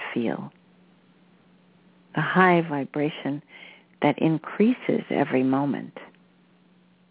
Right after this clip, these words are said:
as you participate in these wonderful calls together. Look at the light we stir up. Look at the energy we experience together.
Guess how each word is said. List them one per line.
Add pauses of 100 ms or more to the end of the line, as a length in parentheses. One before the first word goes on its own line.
as
you
participate
in
these (120)
wonderful (100)
calls (160)
together. (1900)
Look
at
the
light (100)
we (100)
stir
up. (1080)
Look
at
the
energy
we
experience (100)
together.